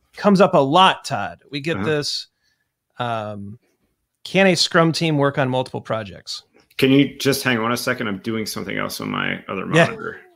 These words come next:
Speaker 1: Sure, I'll wait.
Speaker 2: Okay. Wait, what are we talking about? What are we doing right now?
Speaker 1: Oh, I think, yeah, the context switching is kind of expensive, isn't it there, Todd?
Speaker 2: Yeah. Give me a couple minutes to get caught up into the video and we'll,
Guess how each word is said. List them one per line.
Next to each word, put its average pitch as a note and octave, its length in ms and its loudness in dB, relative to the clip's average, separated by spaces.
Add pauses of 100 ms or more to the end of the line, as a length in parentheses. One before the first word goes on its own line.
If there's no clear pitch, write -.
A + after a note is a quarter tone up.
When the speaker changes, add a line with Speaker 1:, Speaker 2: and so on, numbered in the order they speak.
(280)
Speaker 1:
Sure, G#3 320 4
I'll E3+ 140 6
wait. D3+ 260 0 (560)
Speaker 2:
Okay. - 220 -14 (160)
Wait, C#3+ 200 10
what C#3+ 160 8
are G#3 100 8
we G3+ 320 0
talking C#3+ 360 -4
about? D3+ 320 -6
What A2+ 100 -4
are A#2 140 -2
we A#2 440 -4
doing A#2 200 -4
right A#2+ 120 -2
now? B2+ 220 -6 (280)
Speaker 1:
Oh, F#3+ 40 2
I G3 100 4
think, A3+ 260 -4 (120)
yeah, G3 260 2
the D3+ 100 -2
context F#3+ 540 -4
switching B2+ 280 -10
is A#2 60 -16
kind D3 220 -4
of A#2+ 60 -8
expensive, A#2 520 -10
isn't C#3 220 -8
it - 140 -12
there, A2 120 -8
Todd? G#2+ 300 -8
Speaker 2:
Yeah. - 80 -8 (200)
Give D3 120 6
me D3 60 8
a C#3 60 6
couple B2 260 -2
minutes A2 320 -2
to G#2 100 -8
get F#2 220 -6
caught F#2+ 200 -4
up F#2 160 -2
into F#2+ 240 -8
the F#2 80 -10
video F2 420 -4
and F2+ 140 -12
we'll, F2 160 -14